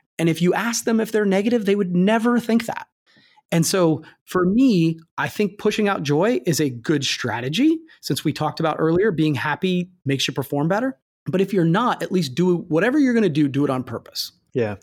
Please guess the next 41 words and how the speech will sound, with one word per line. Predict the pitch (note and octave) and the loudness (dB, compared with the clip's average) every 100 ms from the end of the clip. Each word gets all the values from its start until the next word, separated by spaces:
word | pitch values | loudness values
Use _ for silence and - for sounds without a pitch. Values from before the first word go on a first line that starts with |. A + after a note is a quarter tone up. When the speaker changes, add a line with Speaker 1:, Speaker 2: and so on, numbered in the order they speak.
| - - | -14 -4
Speaker 2:
Now | E3+ | 2
we've | E3 | 2
switched | E3 A#3 - | 2 -2 -2
to | - | -2
this | B2 A2+ - | 0 0 -2
business | A2+ B2 A2+ G#2+ C4 | -2 0 0 -2 -4
for | - B2 | -4 -2
the | G2+ | 0
business, | A2 G2+ F#2 - | -2 -2 -2 -2
uh, | G#2+ A2+ G2 | -2 -4 -4
from, | B2 G#2+ | -2 -2
from | G2+ A#2 | -4 -4
the | G#2+ | -2
personal | - D3 D3 | -2 -2 -2
development | A2+ G#2+ G2+ G2 | -2 0 0 -2
to | A2 | -2
business | G#2 G#2+ G2 | 0 0 -2
development. | F#2+ F2 F2 F#2 - - - | -4 -4 -4 -8 -12 -12 -4
And | B2+ | 0
this | D3 | 0
is | - | -2
tied | - C3 B2 | -2 -2 -2
to | G#2+ B2+ G2+ F#2+ | -2 0 0 0
giving | B2 G#2 F#2+ | -2 -2 -4
praise, | A2 E2 D#2+ - - _ | -4 -6 -8 -12 -14 _
I | G#2+ | -6
think. | G2 F#2+ | -4 -4
Giving | A#2 C3 | -2 0
out | A#2+ | -2
joy | G#2 G#2 G#2 | 0 0 2
and | G#2 | 0
giving | G2 F#2+ | -2 -2
praise, | - F#2 F#2 | -4 -6 -4
both | G#2 | -4
of | A2 G2 | -4 -4
those | F2+ | -6
are | F#2+ | -6
really | F#2+ A2+ G#2+ | -2 0 0
tied | F#2+ - G2 F#2+ | -4 -6 -4 -4
well | F2+ F2 F2 | -4 -6 -6
together. | F#2+ F2+ F#2 | -6 -6 -8